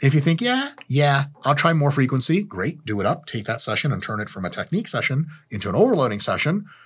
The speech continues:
But if you think, "Man, fuck, uh, there's no way I can do more," don't do anything stupid like squatting three or four times a week and getting yourself killed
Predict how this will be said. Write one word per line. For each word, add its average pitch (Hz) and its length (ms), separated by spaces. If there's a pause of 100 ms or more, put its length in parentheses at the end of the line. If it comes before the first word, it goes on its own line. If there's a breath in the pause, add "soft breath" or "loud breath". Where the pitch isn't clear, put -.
(240 loud breath)
But 214 100
if 208 100
you 208 60
think, 196 260
"Man, 107 200
fuck, - 400 (840)
uh, 71 260
there's 120 160
no 139 100
way 113 160
I - 20
can 90 140
do 90 120
more," 90 440 (260 loud breath)
don't 262 180
do 214 60
anything 165 180
stupid 120 460
like 95 160
squatting 101 340
three 98 140
or 90 60
four 90 160
times 90 240
a - 40
week 85 280 (320 loud breath)
and 82 100
getting 85 160
yourself - 360
killed - 340